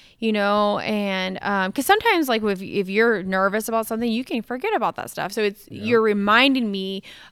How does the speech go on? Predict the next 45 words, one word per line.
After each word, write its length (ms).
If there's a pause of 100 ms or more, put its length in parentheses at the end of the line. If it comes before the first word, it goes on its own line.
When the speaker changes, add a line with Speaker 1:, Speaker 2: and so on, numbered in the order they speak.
(120)
Speaker 1:
of, 640 (280)
like, 640 (260)
like, 360
you 140
know, 360 (160)
my 160
heart, 360
of 140
why 400
my 140
heart 260
is 200
in 120
this 260
and 160
why 140
my 120
mind 280
is 140
in 140
this, 320 (560)
you 160
know, 340
and, 580
um, 340
you 80
know, 120
and 100
I'm 140
really 220
feeling 420
it. 160
I'm 160
really 260
feeling 280
the 60
emotions 460
of 140
that, 320
you 140
know, 240
and 260
then 280
going 380
into, 600